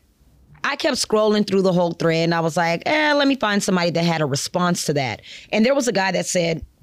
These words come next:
<clears throat> excuse me, "Anger is an umbrella emotion for men. When we feel sad, rejected, embarrassed, or fearful, <clears throat> we replace them with anger. This has been sanctioned as acceptable in society, but it leaves us very weak and incomplete."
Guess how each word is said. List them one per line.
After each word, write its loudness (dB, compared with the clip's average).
<clears throat> -16
excuse 0
me, -6
"Anger 0
is 0
an 2
umbrella 2
emotion 0
for -2
men. -4
When 2
we 2
feel 0
sad, -2
rejected, 0
embarrassed, 0
or 0
fearful, 0
<clears throat> -18
we 2
replace 0
them 0
with -2
anger. -4
This 0
has -2
been 0
sanctioned 0
as -2
acceptable 0
in 2
society, -2
but 0
it -2
leaves 0
us -2
very 0
weak -2
and -4
incomplete." -4